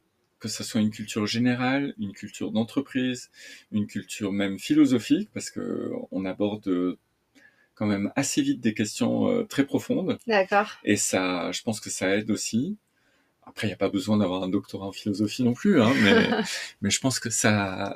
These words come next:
Speaker 1: je pense que ça aide. Euh, peut-être un sens de, de la confrontation bienveillante aussi.
Speaker 2: Ok. Oser dire les choses à la personne,
Speaker 1: Ouais,
Speaker 2: euh.
Speaker 1: oser dire ce qu'on ressent. Euh,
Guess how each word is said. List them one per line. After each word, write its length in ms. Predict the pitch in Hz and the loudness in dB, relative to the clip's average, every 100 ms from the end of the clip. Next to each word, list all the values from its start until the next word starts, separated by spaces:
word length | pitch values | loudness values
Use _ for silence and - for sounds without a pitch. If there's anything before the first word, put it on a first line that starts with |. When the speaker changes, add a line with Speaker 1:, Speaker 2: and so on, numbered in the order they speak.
| - | -6
Speaker 1:
je 80 | - | -4
pense 200 | 120 - | -4 -4
que 100 | 113 | -4
ça 240 | - 110 | 2 4
aide. 300 | 156 185 113 _ - - - _ - | 4 2 -2 _ -20 -20 -20 _ -2
Euh, 80 | |
peut-être 400 | 110 - 285 277 | 0 6 6 8
un 100 | 143 | 4
sens 480 | 131 - - 196 180 | 4 2 2 2 2
de, 380 | 143 135 127 123 | 4 6 6 4
de 160 | 113 123 | 4 4
la 100 | 127 | 4
confrontation 640 | - - 170 151 139 151 | 0 -2 -2 0 0 2
bienveillante 580 | 135 127 120 120 117 113 | 2 2 2 0 -2 -2
aussi. 320 | 107 - 95 - _ | -6 -4 -6 -8 _
Speaker 2:
Ok. 240 | - 196 - 208 214 - | -8 -6 -2 0 0 4
Oser 340 | 220 214 233 | 6 8 6
dire 240 | 214 226 | 6 6
les 140 | 220 202 | 6 4
choses 240 | - 220 | 4 4
à 80 | 214 | 6
la 120 | 196 | 6
personne, 340 | 190 196 - 185 | 4 2 2 6
Speaker 1:
Ouais, 320 | 170 202 220 | 8 8 6
Speaker 2:
euh. 80 | 156 | 6
Speaker 1:
oser 200 | 135 151 | 6 4
dire 180 | 160 | 4
ce 120 | 165 - | -2 -2
qu'on 100 | 147 | 0
ressent. 540 | 143 - 147 202 220 - | 0 0 -2 -2 -4 -2
Euh, 960 | 117 110 107 104 101 98 98 101 95 | 0 2 2 2 2 0 0 0 0